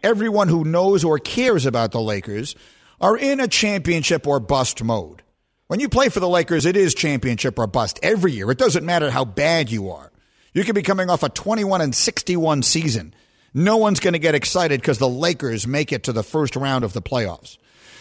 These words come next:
So this is all about where they are when we get to May. And I don't know that there's reason to believe that they won't be fine. It is possible that Anthony Davis, after taking this time off with the strained calf and the tendinosis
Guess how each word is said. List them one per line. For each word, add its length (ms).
So 120
this 200
is 120
all 220
about 300
where 260
they 240
are 460
when 220
we 120
get 260
to 100
May. 680
And 160
I 140
don't 260
know 180
that 140
there's 240
reason 300
to 80
believe 640
that 180
they 100
won't 280
be 120
fine. 540
It 140
is 140
possible 640
that 140
Anthony 340
Davis, 360
after 240
taking 320
this 120
time 280
off 180
with 80
the 80
strained 500
calf 320
and 120
the 60
tendinosis 880